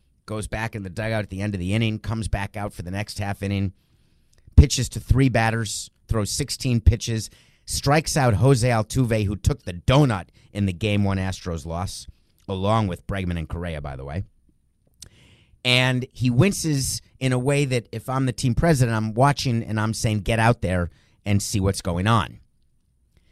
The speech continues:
So the trainer comes out, and he doesn't pause. Charlie Morton heads toward the dugout. Unclear, speculation. Hamstring, maybe an ankle.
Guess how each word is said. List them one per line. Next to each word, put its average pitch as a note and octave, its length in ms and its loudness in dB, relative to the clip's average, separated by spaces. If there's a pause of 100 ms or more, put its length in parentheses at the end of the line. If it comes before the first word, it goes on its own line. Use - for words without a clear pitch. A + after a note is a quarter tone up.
(360)
So D3 500 2 (560)
the G2+ 80 -14
trainer A#2+ 320 0
comes G2+ 260 0
out, D3+ 320 4 (320)
and G#2+ 260 -4
he B2 220 -4
doesn't A#2 460 0 (140)
pause. - 500 2
Charlie B2+ 340 0
Morton A2 360 0
heads B2+ 520 -2 (220)
toward A2 280 2
the G2+ 60 -2
dugout. E2 380 -8 (1400)
Unclear, A2+ 760 2 (160)
speculation. G#2+ 720 -4
Hamstring, B2 800 -2 (460)
maybe F2+ 260 -6
an D#2+ 100 -12 (120)
ankle. B2+ 560 2